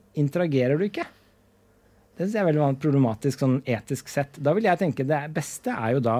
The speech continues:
å gå inn og fikse det. Ta, flytte ungen vekk fra stupet. Men,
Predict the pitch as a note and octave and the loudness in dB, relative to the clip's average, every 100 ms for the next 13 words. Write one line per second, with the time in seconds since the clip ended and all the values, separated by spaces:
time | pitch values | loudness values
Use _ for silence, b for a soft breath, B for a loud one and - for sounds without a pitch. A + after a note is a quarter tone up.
0 | C3 C#3 A2+ A2+ B2 B2 A#2 C3 - B2 | -2 -4 -4 -4 -4 -2 -2 -4 -6 -4
1 | A2+ A#2 _ _ D3+ - A2+ F3+ - _ | -4 -6 _ _ -10 -10 -6 -6 -6 _
2 | _ _ _ _ - _ - A2+ B2+ - | _ _ _ _ -20 _ -10 -8 -10 -16
3 | _ - C3+ - C#3+ A#2 A#2 G#2+ - B2 | _ -6 -6 -4 -2 0 0 -2 -4 -4
4 | - G#2 B3+ - b b b b b b | -2 -4 -4 -10 b b b b b b
5 | b - D#3 F3 | b -2 0 0